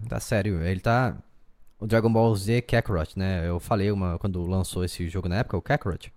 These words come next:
eu falei assim, se tivesse um jogo bom <laughs> de Kak-, com a, com os gráficos de Kakarot do Dragon Ball, ia ser, assim, absurdo. E aconteceu, finalmente. Porque esse jogo tem os gráficos de Kakarot, parece um anime na sua frente. E ele tem a jogabilidade,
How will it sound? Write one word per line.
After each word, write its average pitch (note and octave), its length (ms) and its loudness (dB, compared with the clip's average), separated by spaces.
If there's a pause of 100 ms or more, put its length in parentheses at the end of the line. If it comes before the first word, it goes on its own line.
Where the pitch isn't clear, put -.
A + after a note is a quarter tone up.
(540)
eu A2+ 80 -2
falei A#2 160 4
assim, B2+ 220 0
se - 120 -8
tivesse C3+ 460 0
um D3 100 4
jogo C3+ 220 4
bom G#2 480 2 (300)
<laughs> - 720 -2
de A#2 140 -4
Kak-, G#2+ 320 0
com A#2 160 2
a, G2+ 160 4
com A#2+ 100 -2
os A2 120 2
gráficos A2+ 360 2
de F#2+ 80 0
Kakarot B2 480 0
do F#2+ 100 -6
Dragon F#2 260 2
Ball, A2 360 -2
ia A#2+ 180 -2
ser, - 200 -4
assim, D3+ 220 -6
absurdo. D3+ 520 -2 (460)
E - 60 0
aconteceu, D3+ 500 2
finalmente. D3+ 520 -2 (480)
Porque A2 180 0
esse A2 120 -2
jogo G#2 160 0
tem C3 100 -2
os D3+ 80 0
gráficos B2 380 2
de C3 60 -4
Kakarot, E3 380 0
parece A2+ 300 2
um B2+ 40 2
anime C3 360 2
na A2+ 100 0
sua A2 180 0
frente. - 400 -4 (680)
E C3 160 2
ele C3 100 2
tem C#3 280 0
a D3+ 120 4
jogabilidade, C#3+ 840 2